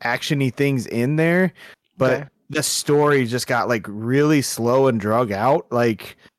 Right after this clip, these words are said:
Speaker 1: because they're, they're just trying, they're, I know it's like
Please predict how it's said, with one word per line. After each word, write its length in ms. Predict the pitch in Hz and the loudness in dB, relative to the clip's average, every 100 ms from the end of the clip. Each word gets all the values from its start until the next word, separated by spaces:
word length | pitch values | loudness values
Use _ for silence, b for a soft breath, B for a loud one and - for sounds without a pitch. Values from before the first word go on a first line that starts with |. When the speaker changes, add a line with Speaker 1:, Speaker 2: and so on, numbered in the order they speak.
| _ _ _ _ _ _ _ _ - | _ _ _ _ _ _ _ _ -8
Speaker 1:
because 300 | 143 160 139 | -4 0 0
they're, 100 | 147 131 | -2 -4
they're 260 | - 151 170 | -4 0 0
just 300 | 202 185 - | 0 -2 -2
trying, 360 | 170 170 156 139 | 0 2 0 0
they're, 280 | 151 139 135 | 0 0 -2
I 120 | 143 165 | 0 2
know 220 | 180 190 | 4 2
it's 140 | 165 | 2
like 180 | 151 120 | 0 -2